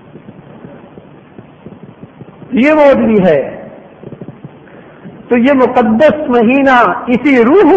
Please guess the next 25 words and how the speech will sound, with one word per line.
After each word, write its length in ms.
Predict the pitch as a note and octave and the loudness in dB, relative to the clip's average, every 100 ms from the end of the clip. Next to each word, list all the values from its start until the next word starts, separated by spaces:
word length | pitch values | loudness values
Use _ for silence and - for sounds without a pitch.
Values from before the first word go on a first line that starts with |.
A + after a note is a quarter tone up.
| - | 2
کو 60 | |
زندہ 440 | C4+ A#3+ C4 B3 A#3 | 0 0 -2 2 2
کرنے 320 | A#3+ G#3+ A3 G3+ | 2 0 0 0
کے 80 | G3+ | 0
لیے 140 | F#3+ D#3+ D3+ | 2 2 0
آیا 180 | C#3 | -2
ہے، 160 | B2+ - - - - - - - - - - - - - - | -8 -16 -20 -20 -20 -20 -20 -20 -20 -20 -20 -20 -20 -12 -4
اسی 300 | G3+ A3 G#3 | -2 0 2
روح 240 | A#3 G3+ | 2 2
کو 100 | G3 | 0
زندہ 480 | E3+ G3 F#3+ F3+ E3+ | 0 0 2 0 0
کرنے 220 | E3 D#3+ | -2 -6
کے 140 | D3+ | -6
لیے 160 | D3 B2+ - | -6 -6 -6
کہ 80 | - | -4
اللہ 380 | G3+ G3 A#3 A3+ G3+ | -2 2 2 2 2
جو 80 | G#3+ | 0
دین 380 | F#3 A#3 A#3 A3+ | 0 -2 -2 -2
کی 80 | |
خاطر 500 | A3+ - A3 A3+ C#4+ - - - - - - - | -2 0 0 0 -4 -6 -14 -20 -20 -20 -20 -8
اگر 360 | - A#3 D4 D4 | -2 2 2 2
مجھے 280 | C#4+ C#4+ C#4 | 0 2 2
اپنا 320 | B3 C4 B3+ A#3+ B3+ | 0 -2 0 0 -2
سب 180 | A#3+ | -2
کچھ 140 | C4+ | -2